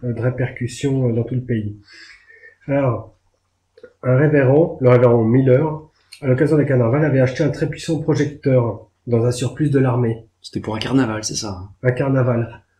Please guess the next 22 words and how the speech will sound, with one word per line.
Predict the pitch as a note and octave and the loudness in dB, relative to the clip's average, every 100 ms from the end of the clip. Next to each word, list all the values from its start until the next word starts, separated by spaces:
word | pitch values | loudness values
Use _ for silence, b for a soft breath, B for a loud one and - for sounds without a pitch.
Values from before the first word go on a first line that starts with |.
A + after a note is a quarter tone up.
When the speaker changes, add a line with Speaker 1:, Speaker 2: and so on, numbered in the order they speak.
| B B - _ B B B - | B B -20 _ B B B 0
Speaker 1:
Et | B2+ | 2
à | |
partir | B2 C3 - D#3+ | 2 -2 -2 0
de | C#3 | 0
vingt | B2 C3 B2 | 2 2 2
heures, | D#3 F3+ F3 | 2 2 2
donc | C#3+ B2+ | -2 0
il | C3 | 2
avait, | B2 A#2+ | 2 2
le | A2+ A2+ A2 A#2 B2 A2+ | 0 -2 0 2 2 2
ca-, | C#3 C3 | -4 -2
le | B2 A#2+ A#2 A2+ | -2 -2 -2 -4
projecteur | D#3 C3+ C3 - D#3 B2+ | -4 -2 -4 -2 -2 -2
était, | - B2 A2+ A2 | -4 -4 -2 -2
euh, | G2 G2 G2 - | -4 -4 -8 -12
déjà | A2+ C3 B2+ | -4 0 2
développé, | A2+ A2 G#2+ C3+ E3 B B B | 0 -2 -4 -4 -6 B B B
un | B2 C3+ | 2 6
immense | D3+ E3+ E3 C#3+ | 6 4 2 -4
objet | B2 C3 | -2 0
volant | B2 C#3 B2+ | 0 -2 -2
stationnaire | - C#3+ - B2+ C#3 E3+ | -4 -6 -2 0 0 -2